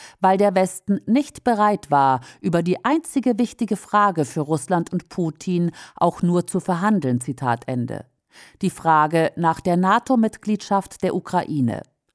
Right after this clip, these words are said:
U-S-Präsident Joe Biden habe Verhandlungen darüber stets abgelehnt.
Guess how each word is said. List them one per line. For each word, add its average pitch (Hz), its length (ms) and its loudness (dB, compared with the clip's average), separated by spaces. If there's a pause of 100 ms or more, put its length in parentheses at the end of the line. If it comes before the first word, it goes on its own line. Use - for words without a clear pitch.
(320)
U-S-Präsident 202 840 0
Joe 202 200 0
Biden 180 420 2
habe 156 260 0
Verhandlungen 156 760 0
darüber 165 500 0
stets - 460 -4
abgelehnt. 123 840 -6